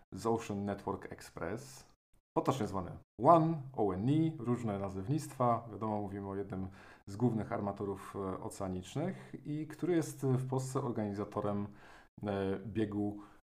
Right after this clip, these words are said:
o wdzięcznej nazwie One Terminal Run.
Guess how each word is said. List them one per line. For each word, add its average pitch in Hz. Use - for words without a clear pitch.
o 107
wdzięcznej 101
nazwie 101
One 101
Terminal 92
Run. 101